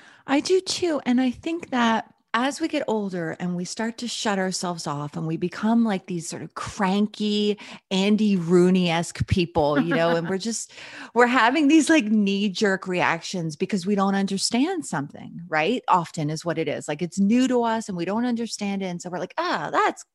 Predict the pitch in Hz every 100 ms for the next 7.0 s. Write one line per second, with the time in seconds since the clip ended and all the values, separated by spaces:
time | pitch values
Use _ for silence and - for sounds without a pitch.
0 | - 208 285 233 170 240 302 269 226 208
1 | 202 226 240 202 151 165 135 131 120 135
2 | - 196 196 220 254 202 175 143 139 _
3 | - - - - - - 247 240 233 294
4 | 349 311 277 294 285 262 226 254 359 381
5 | 202 151 156 180 - 269 285 339 311 -
6 | 233 233 233 214 175 165 165 - 190 180